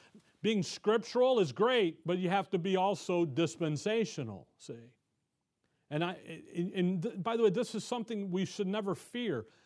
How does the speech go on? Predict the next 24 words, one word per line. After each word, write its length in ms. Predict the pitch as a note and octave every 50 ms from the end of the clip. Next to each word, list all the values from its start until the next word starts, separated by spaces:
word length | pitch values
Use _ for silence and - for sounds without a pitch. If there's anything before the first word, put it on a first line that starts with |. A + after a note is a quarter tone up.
| _ _ _
This 200 | D#3+ F#3 - -
day 220 | - A3 A3 A3
is 160 | G#3 F#3 C3 D#3+
not 240 | F#3+ G3+ A3+ A#3
a 60 | G#3+ F3+
day 220 | C#3+ G3 G3+ G3
of 160 | F#3+ E3 C#3+
dread. 560 | B2+ C#3+ E3+ G3 G#3+ G3 D#3 C3 A#2+ G#2+ G#2 - _ _ _ _ _ _ _ _ _ _ -
As 160 | E3 D3+ D3
we 100 | F3 E3+
go 220 | D3 F3+ F#3+ G3+
through 300 | F#3+ - - G3 G#3+ G#3+
some 220 | F#3+ - G#3+ F#3+ F3+
of 100 | F3 E3
this, 200 | F3 D#3+ - F3+
we'll 100 | F3+ -
see 220 | - - G3+ F#3
just 320 | D3+ C3 D#3+ E3 - -
the 140 | - E3+ E3+
opposite. 680 | F3 F#3+ A3+ A#3 A#3 - D#3 B2+ - - B2+ G2 - _ _ _ _ _ _ _ _ _
It's 180 | F3 D#3 -
the 100 | - F#3
blessed 520 | E3 D3 F#3+ A3+ C4 B3+ - - B3+ G#3+ D#3+
hope. 400 | C#3 F3 D3+ C3+ A#2 - -